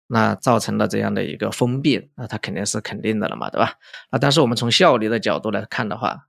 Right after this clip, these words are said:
哎，刚才龟龟也提到了效率吧，其实，比如你去学 Rust 的时候，其实是一个效率问题，对。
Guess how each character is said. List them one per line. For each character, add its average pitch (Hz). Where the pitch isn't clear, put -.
哎， 123
刚 110
才 104
龟 113
龟 113
也 101
提 -
到 104
了 95
效 101
率 71
吧， 67
其 -
实， -
比 113
如 101
你 101
去 107
学 104
Rust 107
的 -
时 -
候， -
其 -
实 98
是 -
一 -
个 110
效 120
率 78
问 57
题， 160
对。 -